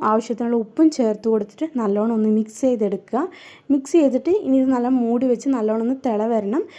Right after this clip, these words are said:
തിളച്ച് വരുന്ന സമയത്ത് നമ്മൾ വഴറ്റി വെച്ചിട്ടുള്ള ഈ വഴുതനങ്ങ അതിലേക്ക് ചേർത്ത് കൊടുക്കുക. ചേർത്ത് കൊടുത്തിട്ട് നല്ലോണം തിള വരുന്ന വരെ ഒന്ന് വെയിറ്റ് ചെയ്യുക. അതിനുശേഷം കുറച്ച് അതിൻ്റെ മുകളിൽ കറിവേപ്പിൻ്റെ ഇലയും കൂടി ചേർത്തിട്ട് നല്ലോണം ഒന്ന് തിള വന്ന ശേഷം നമുക്ക് ഫ്ലെയിം ഓഫ് ചെയ്യാം. അപ്പോൾ നല്ല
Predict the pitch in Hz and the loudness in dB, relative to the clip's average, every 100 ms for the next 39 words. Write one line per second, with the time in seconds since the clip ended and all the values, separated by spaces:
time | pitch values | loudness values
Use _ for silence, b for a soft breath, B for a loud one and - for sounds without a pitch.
0 | B B 262 254 302 277 240 262 269 233 | B B 0 0 0 2 0 -2 -2 -2
1 | 226 285 247 240 220 226 254 269 - 247 | 0 0 0 2 2 0 -2 -4 -4 -4
2 | 226 233 226 254 240 208 220 226 247 226 | -2 -2 -2 -2 0 0 2 0 -2 -2
3 | 214 208 302 269 233 226 208 190 208 - | -2 -2 -2 -2 -2 -4 -4 -6 -10 -14
4 | B B B B 285 277 285 277 233 285 | B B B B 2 2 2 2 2 0
5 | 294 247 226 247 247 254 240 220 233 208 | 0 0 2 2 2 0 0 0 0 -2
6 | 214 214 254 247 220 214 202 196 214 208 | -2 0 0 -2 0 0 0 0 0 2
7 | 240 415 B B B 226 233 254 247 226 | 0 -4 B B B -2 0 0 0 0
8 | 214 - 339 240 226 226 233 226 220 240 | -2 -4 -4 -2 -2 0 -2 -2 -2 -2
9 | 254 214 208 214 214 220 220 214 220 247 | -2 -2 -2 -2 -2 -2 -2 0 -2 -2
10 | 247 208 190 214 240 349 226 214 220 269 | -4 -4 -6 -8 -8 -6 -4 -2 0 0
11 | 240 247 240 208 220 226 214 233 214 208 | -2 -4 -4 -4 -2 -4 -4 -4 -6 -8
12 | 302 302 B B B 220 254 254 233 208 | -10 -12 B B B -2 -2 -2 0 2
13 | 240 220 214 214 233 214 269 339 226 247 | 2 0 -4 -4 -2 -2 -4 -8 -8 -4
14 | 226 214 | -4 -4